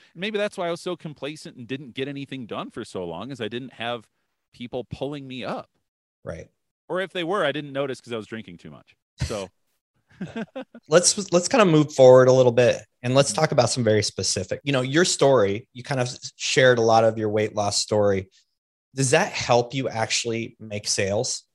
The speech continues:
Speaker 2: doing what you're doing? And how do you use your story as an asset for you in your business right now?
Speaker 1: Yeah, one hundred percent. It's so helpful because people know that I know what they're going through. Like,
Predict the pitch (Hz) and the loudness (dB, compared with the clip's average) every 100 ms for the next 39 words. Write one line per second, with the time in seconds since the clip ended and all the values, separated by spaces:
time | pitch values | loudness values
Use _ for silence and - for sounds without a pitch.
0 | _ 113 104 104 101 104 95 90 95 110 | _ -6 -4 -4 -4 -6 -8 -10 -12 -12
1 | 120 135 147 165 135 113 113 120 113 104 | -2 2 2 0 -4 -4 -4 -4 -4 -4
2 | - 107 101 98 107 104 101 101 - 104 | 0 2 2 0 -4 -2 -2 -4 -8 -12
3 | 104 101 107 - 98 - 107 98 98 107 | -10 -6 -4 -6 -8 -10 -8 -8 -8 -12
4 | _ _ _ _ - 107 92 95 98 92 | _ _ _ _ -12 -8 -6 -6 -8 -8
5 | 98 92 90 - _ _ _ _ _ _ | -8 -8 -12 -20 _ _ _ _ _ _
6 | _ _ 110 87 107 123 151 139 131 123 | _ _ -16 -14 -12 -12 -12 -12 -14 -14
7 | 113 _ - 110 - 123 107 110 - 110 | -14 _ -20 -20 -10 -8 -8 -10 -14 -16
8 | 110 - 117 104 _ _ _ _ _ _ | -14 -10 -12 -12 _ _ _ _ _ _
9 | _ _ _ - 147 156 135 127 123 _ | _ _ _ -20 -12 -8 -6 -8 -12 _
10 | 104 107 117 143 117 90 127 139 _ _ | -18 -14 -8 -6 -6 -8 -12 -16 _ _
11 | 104 117 127 123 135 156 196 214 - 123 | _ -8 -8 -8 -10 -12 -12 -14 -18 -20
12 | _ _ _ _ _ _ _ _ _ _ | _ _ _ _ _ _ _ _ _ _
13 | _ - | _ -20